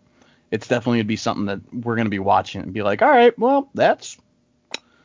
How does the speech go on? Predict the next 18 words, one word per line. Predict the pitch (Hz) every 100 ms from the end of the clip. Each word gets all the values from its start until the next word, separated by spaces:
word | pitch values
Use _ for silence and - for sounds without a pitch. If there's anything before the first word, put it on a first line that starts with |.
| _ _ _ _ _ _ _ -
there's | 123 131
gonna | 151
be | 156 143
some | 160 139
things | 160 143
we're | 139
not | 143 139
happy | 160 151 160
about, | 156 165 101
but | 113 98
there's | 110 107
gonna | 123
be | 120 117
some | 117
things | 123 120 113
we're | 113
gonna | 117
be | 104 117 113 107